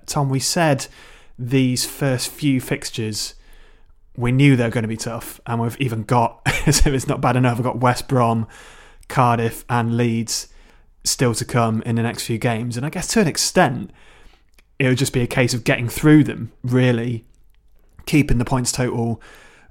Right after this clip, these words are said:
respectable, uh, even being mid-table by September, October would have been absolutely fine. But it was just the <laughs> way that we gave those goals away in the Bristol City game that we've just watched. Um,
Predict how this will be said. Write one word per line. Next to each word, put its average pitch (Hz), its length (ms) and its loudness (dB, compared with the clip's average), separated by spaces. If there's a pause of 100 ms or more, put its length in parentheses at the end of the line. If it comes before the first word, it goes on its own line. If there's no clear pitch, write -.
(120)
respectable, 117 960 0
uh, 117 400 -2
even 113 440 -2 (120)
being 117 200 -2
mid-table 113 680 -2 (360)
by 117 180 0
September, 113 380 -4
October 113 340 -4
would 110 160 -4
have 113 80 -4
been 120 160 -6
absolutely 120 640 0
fine. 110 440 -2
But 120 260 0 (540)
it 135 60 -4
was 123 80 -2
just - 160 -2
the 147 60 2
<laughs> - 0 -
way 147 320 6
that 143 160 4
we 135 220 6
gave 147 300 4
those 127 180 4
goals 135 280 4
away 110 360 0 (600)
in 120 200 0
the 120 80 -2
Bristol 127 280 0
City - 220 0
game 113 300 0
that 113 120 -6
we've 117 240 0
just - 220 -6
watched. - 580 -2
Um, 110 600 -2